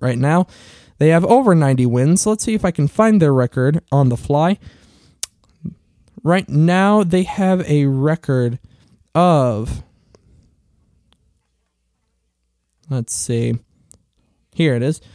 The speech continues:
Ninety-six wins for the Dodgers. Ninety-six wins and forty-three losses. That's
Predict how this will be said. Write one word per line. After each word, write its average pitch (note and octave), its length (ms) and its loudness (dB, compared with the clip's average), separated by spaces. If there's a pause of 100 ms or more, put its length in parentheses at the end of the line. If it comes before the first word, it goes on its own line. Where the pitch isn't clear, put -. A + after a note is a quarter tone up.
(480)
Ninety-six G3+ 1040 0
wins C#3 840 0 (640)
for D3 260 -2
the C#3 120 -2
Dodgers. B2+ 520 0
Ninety-six F3+ 800 0
wins E3 580 2 (840)
and C#3 160 -2
forty-three D3+ 680 -2
losses. A#2 600 -4 (560)
That's - 560 -2